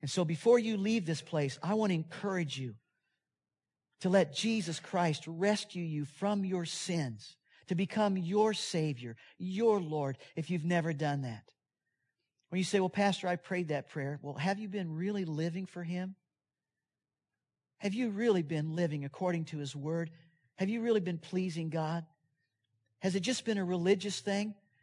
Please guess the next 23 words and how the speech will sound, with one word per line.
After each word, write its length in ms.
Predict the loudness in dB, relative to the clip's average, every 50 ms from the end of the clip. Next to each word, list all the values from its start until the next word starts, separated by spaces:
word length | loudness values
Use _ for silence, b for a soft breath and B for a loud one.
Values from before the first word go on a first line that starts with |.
| _ _ -6
Or 80 | -4 -2
do 100 | -2 0
you 120 | 0 -2
really 280 | 0 0 2 2 2 4
have 220 | 2 2 2 0
a 80 | 0 -2
relationship 840 | -4 -4 -4 -2 0 0 -2 -2 -4 -6 -6 -6 -4 -6 -6 -6
with 100 | -8 -12
Jesus 380 | -8 -6 -6 -6 -6 -8 -10 -14
Christ? 540 | -16 -16 -16 -16 -16 -18 -20 -20 -20 -20 _ _ _ _ _ _ _ _ _ _ _ _ _ _ _ _ _ _ _ _ _ _ _ _ _ _ _ _ _
Let 260 | 0 2 2 2 2 0
today 640 | -4 -6 -6 0 2 4 4 4 4 0 -2 -6 -10 -10
be 100 | -8 -8
your 440 | -8 -8 -8 -6 -2 -2 0 0 0
day 400 | -2 -2 -4 -4 -4 -6 -8 _ _ _ _ _ _ -10
of 100 | -10 -8
salvation. 720 | -6 -4 -4 -4 -4 -4 -4 -6 -8 -8 -8 -10 -12 -16 -18 _ _ _ _ _ _ _ _ _ _ _ _ _ _ _ _ _ _ _ _ _ _ _ _ _ _ _
And 60 | -6
the 60 | -2 -2
next 240 | -2 -2 -2 -4
time 240 | -2 0 0 0 0
you 160 | 0 -2 -2
read, 260 | -2 -2 -2 -2 -4